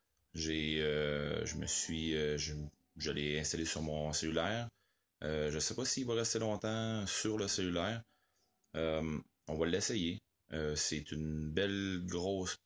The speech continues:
pogne, selon moi, par, euh, les compagnies cellulaires pour, euh, pour faire de l'argent. Euh, le jeu, probablement, qui est super amusant,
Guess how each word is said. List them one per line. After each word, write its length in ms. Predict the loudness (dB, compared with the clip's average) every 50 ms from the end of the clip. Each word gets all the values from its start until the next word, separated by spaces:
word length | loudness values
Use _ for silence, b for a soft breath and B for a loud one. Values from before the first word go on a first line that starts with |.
| _ _
pogne, 380 | 0 2 2 2 2 0 0 0
selon 340 | 0 0 0 2 2 2 2
moi, 260 | 2 2 0 0 -2 -6 _ _ _ _ -4 0
par, 340 | 2 2 2 2 0 0 2
euh, 280 | 2 4 4 4 2 B B B B B B B -8
les 80 | -4 -2
compagnies 320 | 0 0 2 2 2 2
cellulaires 520 | 2 2 2 2 2 2 2 2 2 0 -2 -6 -6
pour, 420 | -4 -2 -2 0 -2 -2 0 0
euh, 220 | 0 0 0 -2 -2 -2 -4 -6 -8 _ _ _ _ _ _ _ _ _ _ -2 -2 -2 -4 _
pour 160 | -8 -2 0
faire 140 | 2 2 4
de 40 | 2
l'argent. 300 | 2 2 0 -2 -4 -6 b b b b b b b b b b b b b _ _ -4
Euh, 1040 | -2 0 2 4 4 4 4 4 4 4 4 2 2 2 0 0 0 0 -2 -2 -4 -6 -10 _ _ _ -2
le 180 | 2 4 4 4
jeu, 340 | 4 4 4 4 4 2
probablement, 600 | 2 2 2 4 4 4 4 2 2 2 2 0
qui 440 | -2 -2 -2 -2 0 0 2 2 2 0
est 120 | 0 0
super 300 | -2 0 0 2 2 2
amusant, 440 | 2 2 2 2 0 0 0 -2